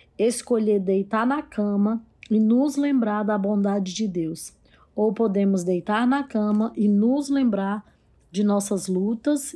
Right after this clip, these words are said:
e nossos fracassos. Somos encorajados a colocar a mente para descansar, pensando nas maravilhas do nosso Pai.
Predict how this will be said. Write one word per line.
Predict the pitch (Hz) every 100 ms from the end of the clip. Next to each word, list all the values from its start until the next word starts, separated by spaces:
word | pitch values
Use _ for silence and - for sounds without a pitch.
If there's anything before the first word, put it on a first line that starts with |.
| -
e | 214
nossos | 208 214 - -
fracassos. | - 214 - 147 - - - - - - -
Somos | - - 233 233 214
encorajados | 233 302 311 277 240 202 214 220 220 196
a | 196
colocar | 196 220 226 220 233 214
a |
mente | 208 202 226 285 277
para | 285 240 226 208
descansar, | 196 269 277 - 330 330 - 202 156 - _ _ _ _ _ _ _ _ _ - -
pensando | 226 208 - 226 233 254 240
nas | 226 202
maravilhas | 208 226 254 220 208 220 202
do | 220
nosso | 220 214 233
Pai. | - 165